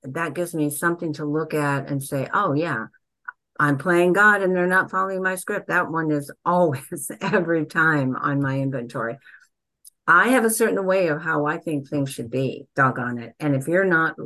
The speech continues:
abiding by that, then, um, then that's, you know, then I'm upset about it.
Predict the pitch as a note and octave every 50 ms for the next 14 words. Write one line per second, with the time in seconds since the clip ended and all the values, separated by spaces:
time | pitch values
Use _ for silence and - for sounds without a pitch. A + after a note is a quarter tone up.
0 | - - D3 C3+ C3+ C3 C3+ C3 C#3 C3+ B2+ B2+ C3+ B2 A#2+ A#2 B2+ B2 A#2 A#2
1 | - - _ - C#3+ C3+ C3 B2+ B2+ B2+ C3 C3+ - _ _ _ _ _ _ _
2 | C3+ C#3 C3+ B2+ B2+ B2 B2 B2 B2 - - _ _ - D3 C3 C3 B2 A#2+ A#2
3 | A2+ - _ B2 A#2 A2 - - - - - - D3 C3+ B2 A#2 A2 G#2 G#2+ -
4 | _ _ - B2+ A#2+ A#2 A2+ A2+ G#2+ - _ _ - C#3 C#3 C#3+ C#3+ C#3 - -
5 | G3+ G#3+ G3+ D#3+ C3+ B2+ A#2 A2+ A2 -